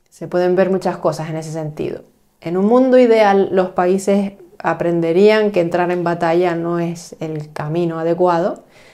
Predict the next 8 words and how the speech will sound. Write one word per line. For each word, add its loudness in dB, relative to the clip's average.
que 0
energéticamente 2
esa -2
energía 0
está -4
ahí, 0
pero 2
que -6